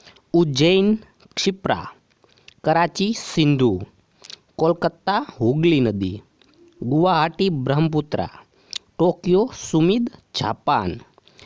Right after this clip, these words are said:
ન્યૂયોર્ક હડસન અમેરિકા.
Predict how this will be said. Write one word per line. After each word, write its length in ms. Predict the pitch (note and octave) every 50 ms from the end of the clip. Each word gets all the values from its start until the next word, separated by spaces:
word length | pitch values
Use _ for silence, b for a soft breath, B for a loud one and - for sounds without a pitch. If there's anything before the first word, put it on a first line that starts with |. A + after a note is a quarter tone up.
| b b b b b
ન્યૂયોર્ક 600 | B2 A#2+ C#3 D#3+ F#3+ F#3 F3 C#3 G2+ E2+ - -
હડસન 680 | - - G#2+ A2 A2+ - - - - F#3 A3 C#4+ E4+ F4+ - _ -
અમેરિકા. 640 | C3+ C#3 C#3+ D#3 C#3+ B2 A2+ G2+ - - E2+ -